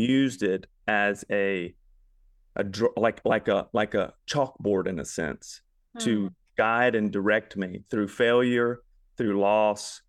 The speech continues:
Speaker 1: through growth, through, you know, through just coping, dealing. Like, it's just,
Speaker 2: Mm-hmm.
Speaker 1: he's used it because,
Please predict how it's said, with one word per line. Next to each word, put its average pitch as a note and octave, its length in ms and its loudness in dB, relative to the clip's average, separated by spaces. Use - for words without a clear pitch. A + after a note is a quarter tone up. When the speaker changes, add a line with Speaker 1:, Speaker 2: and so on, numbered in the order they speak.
Speaker 1:
through G2 140 0
growth, A#2 680 2
through, G2+ 560 0
you A2+ 140 0
know, G#2 320 0
through A2 180 2
just A2 260 -2
coping, A#2+ 520 0
dealing. A#2 600 0
Like, A2+ 240 0
it's - 180 -4
just, F3 220 -2
Speaker 2:
Mm-hmm. F#3+ 160 -12
Speaker 1:
he's B2 240 0
used D3+ 280 2
it A2+ 200 0
because, A#2 800 0